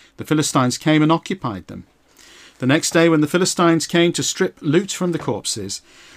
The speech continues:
they discovered Saul and his sons lying dead on Mount Gilboa. They stripped his corpse and then carried off his head and his armor. They sent messengers throughout the land of the Philistines, proclaiming the news to their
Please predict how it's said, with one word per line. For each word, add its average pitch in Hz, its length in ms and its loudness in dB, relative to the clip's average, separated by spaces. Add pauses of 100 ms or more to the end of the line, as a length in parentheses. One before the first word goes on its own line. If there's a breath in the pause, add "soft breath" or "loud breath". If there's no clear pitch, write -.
(180 loud breath)
they 131 120 2
discovered 147 520 0
Saul 180 300 2
and 160 120 0
his 151 120 0
sons 127 380 0
lying 135 220 0
dead 151 280 0
on 120 240 -6
Mount 139 360 -2
Gilboa. 127 580 -2 (720 soft breath)
They 131 140 0
stripped - 440 -2
his 170 180 0
corpse - 440 -4
and 127 120 0
then 127 140 2
carried 147 320 4
off 147 160 0
his 135 160 -2
head 151 200 0
and 143 160 -2
his 135 140 -2
armor. 101 420 -8 (760 loud breath)
They 156 120 2
sent 226 240 2
messengers 190 460 2
throughout 156 320 2
the 170 60 0
land 170 260 2
of 180 80 -2
the 175 60 -2
Philistines, 131 580 -2
proclaiming 185 640 0
the 185 80 -2
news 175 420 0
to 156 120 -6
their 143 280 -4